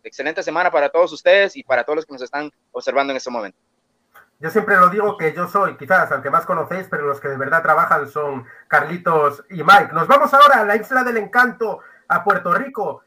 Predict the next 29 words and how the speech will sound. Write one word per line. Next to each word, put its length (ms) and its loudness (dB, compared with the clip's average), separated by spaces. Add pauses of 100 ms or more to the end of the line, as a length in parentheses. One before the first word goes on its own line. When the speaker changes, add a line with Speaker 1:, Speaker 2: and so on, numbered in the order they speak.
Speaker 2:
para 180 -2
presentar, 680 2 (380)
eh, 220 -8
yo 100 2
creo 180 -2
que 80 0
es 260 -10
la 200 2
persona 380 0
con 120 0
la 100 2
que 80 -4
más 260 4
hablo 280 4
a 40 2
lo 60 2
largo 240 2
del 160 -4
día. 340 -4 (280)
Michael 600 4
<laughs> 0 -
Morales 580 0
Torres, 380 4
de 80 0
Lucha 220 -4
Libre 200 -2
Online, 300 0
¿cómo 200 0
estás? 580 0